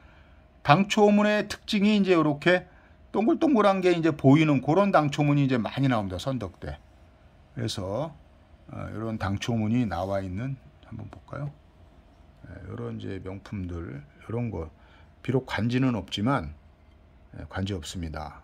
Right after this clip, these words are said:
관지 없는데 피부 어떻습니까? 완전 골동이죠. 예, 귤피문에서 산화가 되고 이렇게 다 먹어 들어갔어요. 이런 거. 여기는 테토는 되게 부드럽습니다. 자, 요렇게 이제 여기 목단이 보이고요.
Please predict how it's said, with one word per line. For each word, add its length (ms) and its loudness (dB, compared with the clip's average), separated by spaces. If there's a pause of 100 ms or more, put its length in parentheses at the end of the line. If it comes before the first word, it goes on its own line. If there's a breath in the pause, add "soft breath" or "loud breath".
관지 220 -12
없는데 560 -8 (880)
피부 240 0
어떻습니까? 680 -6 (760)
완전 320 -6
골동이죠. 640 -8 (720)
예, 180 -12
귤피문에서 800 -2
산화가 540 -4
되고 260 -6
이렇게 300 -6 (120)
다 100 -8
먹어 300 -2
들어갔어요. 540 -12
이런 340 -10
거. 280 -12 (540 soft breath)
여기는 300 -4
테토는 680 -4 (220)
되게 280 -2
부드럽습니다. 840 -10 (680 soft breath)
자, 280 4
요렇게 440 2
이제 180 0
여기 420 0 (440 soft breath)
목단이 560 4
보이고요. 680 0